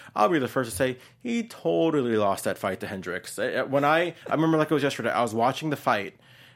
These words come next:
a-, and I was, you know, I was one place, and then the fight ended, and I'm like, "All right, well, I'm gonna go to the next place," you know. I mean, Hendricks won, whatever. Or, I'm sorry, yeah, Hendricks won, whatever, you know.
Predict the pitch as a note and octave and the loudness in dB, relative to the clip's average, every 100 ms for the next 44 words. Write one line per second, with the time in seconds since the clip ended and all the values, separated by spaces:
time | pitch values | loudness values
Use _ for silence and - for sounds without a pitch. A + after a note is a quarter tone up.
0 | _ - A#2 A#2 A2+ G2+ G2 G2 G#2+ A2 | _ -4 -2 -2 -2 -2 -4 -4 -2 0
1 | G#2+ - B2 G#2 F#2+ B2+ A#2+ B2+ E3+ - | -2 -4 -2 0 2 2 2 0 0 -2
2 | G#2+ F#2+ - - - - - - B2 A#2 | -6 -6 -8 -10 -16 -20 -10 -2 0 0
3 | A#2 - B2+ - D#3 D3+ A#2 G#2+ G#2+ _ | 0 0 2 2 2 2 0 -2 -6 _
4 | - _ - B2+ B2 C3+ C3 C#3+ A#2 A2+ | -20 _ -4 0 2 0 2 2 2 0
5 | A2+ A#2+ A#2 A#2 A2 A#2 B2 - G#2 G2+ | 0 0 0 0 0 -2 -4 -6 -6 -6
6 | - G#2 G2+ G#2+ B2+ G#2+ G#2+ G#2+ G#2+ C3 | -8 -10 -8 -10 -12 -12 -8 -6 -4 -4
7 | A2 G2+ - G2 G2 G#2 F#2 C3 C3 A2+ | -4 -6 -6 -6 -6 -6 0 2 2 2
8 | B2 B2 G#2 C3 B2 A2+ G2+ G2+ G#2+ G2+ | 0 0 -2 -2 -4 -4 -4 -4 -4 -4
9 | F#2+ F#2+ G2 | -6 -6 -6